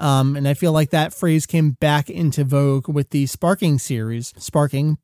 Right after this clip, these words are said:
Budokai Tenkaichi. Uh, when that came out, we, we kinda thought for a little bit that Legends was back in a way, and it didn't really end up being that. But I still refer to those games as a Dragon Ball simulator.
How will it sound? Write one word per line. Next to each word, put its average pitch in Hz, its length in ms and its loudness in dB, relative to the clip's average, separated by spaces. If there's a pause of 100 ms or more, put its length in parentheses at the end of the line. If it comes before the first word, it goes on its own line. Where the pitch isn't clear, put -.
(160)
Budokai 143 420 0
Tenkaichi. 131 720 -4
Uh, 135 300 -4
when 151 140 0
that 143 140 2
came 147 240 0
out, 160 280 2
we, 147 440 2
we 170 280 -2
kinda 359 480 0
thought 196 260 0
for 196 60 0
a 180 40 4
little 165 300 2
bit 175 320 2
that 139 340 -2
Legends 147 540 2
was 147 160 2
back - 540 -4 (340)
in 139 140 0
a 127 80 2
way, 113 320 -2
and 156 100 -2
it 190 140 0
didn't 220 240 2
really 165 240 2
end 143 180 0
up 131 160 0
being 147 320 2
that. 113 300 -4 (140)
But 196 120 0
I 196 80 2
still 247 480 -2
refer 202 520 0
to - 120 0
those 156 280 2
games 156 480 2
as 143 380 2
a 160 80 2
Dragon 139 360 0
Ball 135 160 2
simulator. 127 680 -2